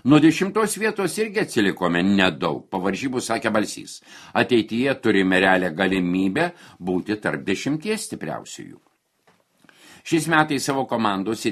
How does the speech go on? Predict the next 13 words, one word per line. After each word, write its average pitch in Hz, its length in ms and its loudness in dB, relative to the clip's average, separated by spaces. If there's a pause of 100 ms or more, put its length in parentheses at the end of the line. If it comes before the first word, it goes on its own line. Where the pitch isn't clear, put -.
tikslą 107 340 -4
negalėjo 92 540 0
vesti 104 320 -2
prieš 92 260 -6
porą 98 240 -2
savaičių 95 640 -2
traumą 95 460 0 (400)
gavusi 104 720 0
tituluočiausia 87 1200 -6 (240)
silpnaregė 90 880 -2
bėgikė 71 680 -6 (120)
Aušra 95 540 -4 (500)
Garunkšnytė. 104 1160 -4